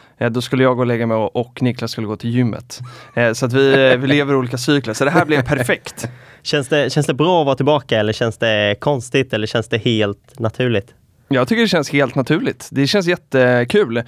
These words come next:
Speaker 1: Eh, fem år, eh, har gått väldigt fort, och så känns det liksom på många sätt liksom väldigt länge sedan. Eh, så att, eh, jag är supertaggad på det här.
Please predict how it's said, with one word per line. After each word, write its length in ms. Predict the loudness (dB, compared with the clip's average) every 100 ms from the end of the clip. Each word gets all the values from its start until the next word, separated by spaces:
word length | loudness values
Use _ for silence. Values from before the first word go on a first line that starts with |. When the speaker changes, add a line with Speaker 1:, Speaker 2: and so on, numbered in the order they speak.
| -10 -20 _
Speaker 1:
Eh, 500 | 0 2 2 2 0
fem 320 | 0 0 0
år, 260 | 2 2 4
eh, 300 | 2 2 2
har 240 | 2 2
gått 360 | 0 -4 -4 -10
väldigt 520 | -6 0 0 -2 -8 -4
fort, 320 | -4 -2 -4
och 100 | -4
så 100 | -2
känns 260 | -2 -2
det 80 | -4
liksom 240 | -4 -4 -2
på 60 |
många 180 | -2 -2
sätt 240 | -4 -6
liksom 200 | -8 -8
väldigt 340 | -4 -4 -6 -4
länge 280 | -4 -2 -4
sedan. 220 | -4 -8 -16 -20 -12
Eh, 600 | -4 -2 0 -2 -4 -6 -6
så 140 | -2
att, 240 | -4 -4 -6
eh, 160 | -2
jag 220 | 0 2
är 520 | 2 0 0 -2 -4 -6 -10 -14 -12
supertaggad 720 | -6 0 0 0 -4 -2 -4
på 80 | -8
det 60 |
här. 80 | -10